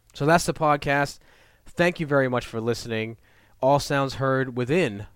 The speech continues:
this podcast are public domain, found at free music public domain dot com, or they are my own voice recording. Please subscribe and tell your friends if you liked it, and if you don't, please subscribe anyway and listen to it for five seconds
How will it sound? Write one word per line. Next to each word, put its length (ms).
this 160
podcast 560
are 60
public 340
domain, 420
found 260
at 120
free 180
music 340
public 300
domain 320
dot 200
com, 300
or 280
they 120
are 80
my 160
own 200
voice 340
recording. 540
Please 280
subscribe 640
and 120
tell 140
your 120
friends 560
if 160
you 60
liked 340
it, 140
and 100
if 140
you 60
don't, 360
please 220
subscribe 460
anyway 460
and 100
listen 260
to 180
it 60
for 120
five 260
seconds 460